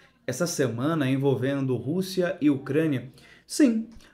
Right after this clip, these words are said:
no dia de hoje tivemos aí um avião russo sendo abatido dentro do solo russo. Isso mesmo. O avião, ele foi abatido com setenta e quatro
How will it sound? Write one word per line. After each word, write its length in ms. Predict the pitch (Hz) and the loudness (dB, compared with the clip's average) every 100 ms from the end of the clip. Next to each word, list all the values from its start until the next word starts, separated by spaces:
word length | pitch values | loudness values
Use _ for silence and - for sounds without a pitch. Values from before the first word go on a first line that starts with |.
| - | 0
no 140 | 151 | 0
dia 200 | 131 185 | 6 6
de 140 | 196 214 | 8 8
hoje 440 | 160 202 202 220 | 8 8 4 -2
tivemos 760 | - 196 127 143 180 196 151 123 | -2 -2 2 2 2 0 -2 0
aí 300 | 123 143 151 | 0 2 2
um 160 | 131 | 0
avião 640 | 175 190 180 196 135 147 151 | 0 -2 -4 0 0 2 2
russo 680 | 131 135 135 - 226 240 | 0 -2 -2 -4 -4 -4
sendo 560 | - - 165 165 165 - 165 | -6 -6 -2 0 0 -2 -2
abatido 840 | 190 196 175 - 156 165 185 196 - - _ | 0 2 0 0 -4 -2 -2 -4 -10 -20 _
dentro 720 | 214 202 202 202 233 220 262 226 | -10 0 4 4 0 -4 -4 -2
do 120 | 240 | -4
solo 440 | - 143 139 165 | -4 -2 0 0
russo. 440 | 123 110 - - - _ _ - | -4 -6 -8 -18 -20 _ _ -8
Isso 240 | 208 202 180 | -6 0 2
mesmo. 320 | 127 101 110 - - - - | 2 0 -10 -18 -20 -20 2
O 80 | 180 | 6
avião, 320 | 226 220 247 | 8 8 8
ele 120 | 226 | 6
foi 260 | 226 226 262 | 6 6 6
abatido 680 | 202 180 - 185 202 185 | 6 2 0 -6 -4 -4
com 300 | - 214 226 | -2 -2 -2
setenta 720 | - - 214 196 220 247 240 220 | -6 -4 -2 -2 -2 -2 0 -2
e 60 | |
quatro 480 | - 165 165 170 170 | -2 0 0 -2 -6